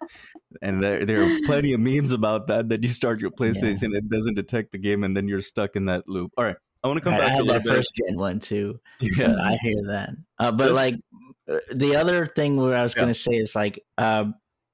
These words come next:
Speaker 2: the, the war between Sony and
Speaker 1: Yeah.
Speaker 2: Nintendo was always a thing until Xbox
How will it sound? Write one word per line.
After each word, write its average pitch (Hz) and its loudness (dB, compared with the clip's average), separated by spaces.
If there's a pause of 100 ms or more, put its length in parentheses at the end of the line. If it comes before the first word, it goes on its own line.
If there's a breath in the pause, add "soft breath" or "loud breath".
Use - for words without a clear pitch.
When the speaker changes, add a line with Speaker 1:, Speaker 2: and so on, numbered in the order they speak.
(220)
Speaker 2:
the, 117 0
the 117 0
war 147 2
between 117 0
Sony 120 0
and 104 0
Speaker 1:
Yeah. 110 0
Speaker 2:
Nintendo 107 2 (220)
was 113 2
always 117 0
a 113 0
thing 107 -2 (360 soft breath)
until 117 0
Xbox 104 -4